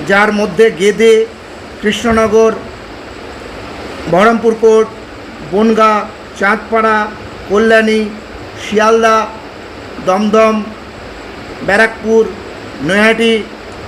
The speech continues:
সোনারপুর, ক্যানিং, বারাসাত,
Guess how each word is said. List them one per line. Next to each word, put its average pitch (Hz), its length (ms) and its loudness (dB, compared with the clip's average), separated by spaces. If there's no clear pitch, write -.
সোনারপুর, 214 640 2
ক্যানিং, 220 540 2
বারাসাত, 220 560 2